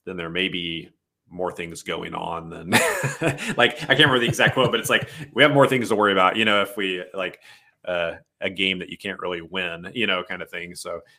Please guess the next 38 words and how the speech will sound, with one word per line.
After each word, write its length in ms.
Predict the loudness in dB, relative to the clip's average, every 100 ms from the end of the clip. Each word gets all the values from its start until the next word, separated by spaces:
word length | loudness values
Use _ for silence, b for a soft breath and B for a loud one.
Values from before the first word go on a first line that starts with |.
| b
um, 480 | -2 0 -2 -8 -18 _
but, 200 | -2 0 2
uh, 260 | 0 -6 -10 _ _ _ _ _ _ _ -6
but 340 | 2 2 2 -8 _ _ -2
I, 120 | 2 4 2
I, 180 | 0 -4 _ -2
I'm 160 | 2
not, 220 | 4 2 -2
like, 120 | -6
constantly 460 | -8 -8 -12 -8 -4
on 260 | -4 -4
that. 360 | -6 -6 -6 -8 -14
Um, 560 | -10 -8 -10 -14 -20 -20 _ _ _ _ -12
I'm 260 | -12 -12 -8
like 240 | -4 -4 -4
Matthew, 380 | -10 -10 -14 -12
you 200 | -12 -10
know, 100 | -12
it's, 320 | -12 -14 -12 -14
I 80 | -12
think 180 | -10
there's 160 | -10 -12
some 120 | -12
times 280 | -14 -14 -14
where 80 | -14
it's 120 | -10
like, 180 | -12 -12
"Hey, 280 | -10 -6 -4
I 40 |
think 340 | -4 -10 -12 _ b b b b b b _ _ _ _ _ _
I 120 | -14 -6
didn't 180 | -4 -2
really 180 | -2 -2
understand 540 | -6 -8 -8 -8 -14
how 760 | -12 -4 0 0 -2 -4 -6 -10
you 200 | -12 -14
rolled 440 | -10 -8 -8 -10 -14
seventeen 960 | -10 -8 -10 -16 -18 -16 -14 -14 -16